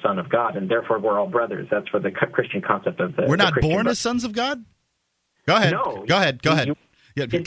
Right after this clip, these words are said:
Speaker 2: continue
Speaker 1: Paul.
Speaker 2: your line of thought. <laughs> I'm sorry.
Speaker 1: This is Paul's, this is Paul's theology. What, what current Christian sects believe is a whole other matter, but, uh, this is what Paul argues. And in, in Paul's argument, when you become baptized, you become adopted as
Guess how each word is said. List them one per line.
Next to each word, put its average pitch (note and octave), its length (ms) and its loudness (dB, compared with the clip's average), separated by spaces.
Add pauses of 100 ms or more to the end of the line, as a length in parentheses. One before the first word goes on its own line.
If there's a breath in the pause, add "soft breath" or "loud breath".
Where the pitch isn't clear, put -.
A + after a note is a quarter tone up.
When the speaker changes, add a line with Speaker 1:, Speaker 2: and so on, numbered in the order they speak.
Speaker 2:
continue B3 400 2
Speaker 1:
Paul. A#3 140 2
Speaker 2:
your F#3 140 2
line F3 220 4
of D#3+ 60 -6
thought. G#2+ 320 -2
<laughs> - 40 -8
I'm F#3 120 2
sorry. C3 340 0
Speaker 1:
This E3 340 0
is G#3+ 120 2 (120)
Paul's, F#3+ 280 -4 (100)
this E3+ 160 -10
is F3+ 80 -10 (140)
Paul's F3 260 -2
theology. G#2 380 -4
What, E3 260 0
what G#3+ 200 -4
current - 280 -2
Christian D3+ 440 -4
sects C3 280 -4
believe A#2 240 0
is G#2 60 -8
a - 40 0
whole G3+ 240 0
other A#2+ 160 -2
matter, G#2+ 280 -2
but, - 180 -2 (300 loud breath)
uh, - 100 4
this E3 100 -4
is G3 60 -6
what G3+ 180 0
Paul E3+ 240 0
argues. E3+ 380 -8
And D#3+ 100 -4
in, A3 120 -2
in B2 120 0
Paul's F#3 300 0
argument, G#2+ 460 -2
when A2+ 120 0
you A#2 60 0
become C3 300 0
baptized, A#2 440 -2
you G2 60 -2
become G2+ 320 0
adopted F#2 400 -2
as F#2 60 -6